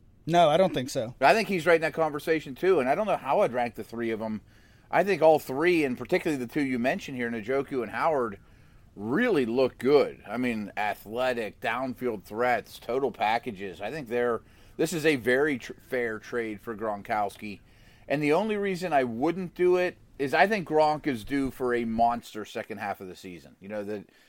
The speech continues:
Speaker 2: if I'm in it to win it, I probably stick with the old dude and think he racks up another ten touchdowns or so with, you know, a, a, an offense clicking. They don't have the hammer, you know, uh, goal line back.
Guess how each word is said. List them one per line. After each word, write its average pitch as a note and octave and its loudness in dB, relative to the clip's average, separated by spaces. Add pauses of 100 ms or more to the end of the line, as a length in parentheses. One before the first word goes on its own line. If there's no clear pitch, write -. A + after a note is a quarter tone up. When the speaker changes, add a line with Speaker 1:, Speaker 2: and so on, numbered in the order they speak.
(120)
Speaker 2:
if B2 0
I'm E3+ 4
in F#3+ -2
it F3 -4
to E3 -2
win D3 -2
it, - -6 (500)
I C3 2
probably D3 2
stick - -4
with C#3 -4
the C3 -4
old B2+ 0
dude B2+ -2
and A2 -8
think B2 -6
he B2+ -6
racks A2 -2
up A#2 -4
another G#2+ -6
ten A2 -6
touchdowns F#2+ -6
or F2+ -12
so G2 -4
with, F#2 -12
you G2+ -12
know, F#2 -12
a, F#2+ -8
a, G2 -8
an A2 2
offense A#2 2
clicking. A#2+ -6 (400)
They A#2+ 0
don't A#2+ 0
have B2 2
the A2+ -2
hammer, B2+ -2 (140)
you A2+ -8
know, F#2 -12
uh, F#2 -8
goal C3+ 2
line B2+ -4
back. A2+ -6